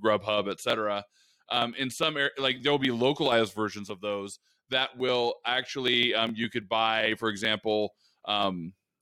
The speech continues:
uh, like, Stay Hot, like, bags, like, tote bags, and they'll, like, swap 'em out. So, like, they'll deliver your stuff hot in a tote bag, so, and then, so you can pick it up. So they're not,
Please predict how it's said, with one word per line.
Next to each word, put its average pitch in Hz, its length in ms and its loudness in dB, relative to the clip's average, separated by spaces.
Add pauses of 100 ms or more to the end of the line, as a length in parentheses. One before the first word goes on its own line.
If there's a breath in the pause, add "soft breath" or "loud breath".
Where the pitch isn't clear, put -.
(120)
uh, 92 400 0
like, 104 180 -4
Stay 117 280 -2
Hot, 113 320 0 (340)
like, 101 280 -4
bags, 85 500 -4
like, 107 140 -4
tote 123 260 0
bags, 78 420 -8 (380 soft breath)
and 139 160 -2
they'll, 139 160 2
like, 127 180 0
swap 135 380 -2
'em 127 120 -4
out. 135 220 0
So, 131 100 -8
like, 117 220 0
they'll 131 120 2
deliver 135 340 0
your 127 160 -2
stuff 127 300 -2
hot 127 360 0
in 120 100 -2
a 110 80 -4
tote 123 280 -2
bag, 117 320 2 (360 soft breath)
so, 151 300 2
and 139 240 0
then, 135 140 0
so 135 100 -6
you 117 60 -2
can 107 100 -6
pick 131 180 -2
it 123 80 0
up. 123 260 2
So 127 120 -6
they're 123 100 0
not, 120 220 -2